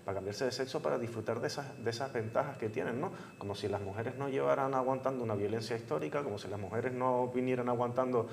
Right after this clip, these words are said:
unos salarios inferiores a, de media inferiores a los hombres, y como si las mujeres no vinieran aguantando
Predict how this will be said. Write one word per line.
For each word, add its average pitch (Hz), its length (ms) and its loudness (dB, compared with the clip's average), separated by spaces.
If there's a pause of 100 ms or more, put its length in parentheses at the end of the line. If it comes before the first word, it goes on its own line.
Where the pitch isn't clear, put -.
(320)
unos 120 340 2
salarios 117 420 4
inferiores 117 520 2
a, 110 380 6 (220)
de 110 120 8
media 117 280 6
inferiores 110 460 2
a 110 60 4
los 110 220 0
hombres, 156 360 2
y 127 40 -2
como 98 180 -4
si 113 100 -6
las 98 180 -2
mujeres 101 300 -2
no 123 140 0
vinieran 127 320 2
aguantando 123 580 2